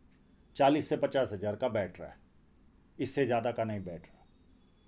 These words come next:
ये जहाँ रह रहे उसका भी रेंट कंपनी दे रही है और बहुत सारी दूसरी फैसिलिटियाँ भी मिल रही है,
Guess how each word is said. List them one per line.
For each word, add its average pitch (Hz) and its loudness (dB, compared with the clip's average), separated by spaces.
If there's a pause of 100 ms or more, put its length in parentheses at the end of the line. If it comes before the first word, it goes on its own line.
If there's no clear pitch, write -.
(2000)
ये 113 -4
जहाँ 117 2
रह 110 2
रहे 135 2
उसका 127 -2
भी 120 2
रेंट 117 -2
कंपनी 107 -6
दे 104 -2
रही 101 -6
है 104 -10 (680)
और 131 0
बहुत 147 6
सारी 151 2 (160)
दूसरी 139 -2
फैसिलिटियाँ 120 -2
भी 143 -8
मिल 110 -6
रही 82 -14
है, - -20